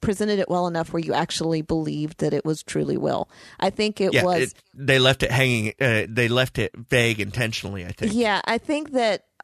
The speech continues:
Speaker 1: um, in her reaction, she believed it was Will there at the end,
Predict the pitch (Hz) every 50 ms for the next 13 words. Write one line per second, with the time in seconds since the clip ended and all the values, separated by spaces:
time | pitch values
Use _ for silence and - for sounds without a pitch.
0 | _ - 226 202 190 185 180 175 175 - - 208 202 202 208 - 262 247 247 240
1 | 226 208 208 202 214 - - - 262 247 233 - - 220 208 - 180 175 175 190
2 | 202 214 208 240 247 202 240 254 220 220 247 240 240 247 240 220 233 226 226 214
3 | 214 - 226 220 226 226 240 240 240 247